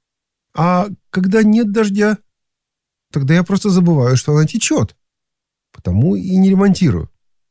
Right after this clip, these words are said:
На самом деле, конечно, ничего он не забывает, он просто ленивый человек. Он находит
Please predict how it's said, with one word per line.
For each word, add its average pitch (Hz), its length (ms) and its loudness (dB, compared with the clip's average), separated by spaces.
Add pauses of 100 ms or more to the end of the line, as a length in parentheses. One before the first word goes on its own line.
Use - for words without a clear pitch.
(380)
На 95 60 -6
самом 113 260 -2
деле, 95 180 -2
конечно, 98 460 -6 (400)
ничего 104 500 -2
он 98 200 0
не 110 180 2
забывает, 90 640 -4
он 92 100 -8
просто 90 380 -10 (220)
ленивый 110 520 0
человек. 87 540 -8 (340)
Он 85 200 -4
находит 113 520 -4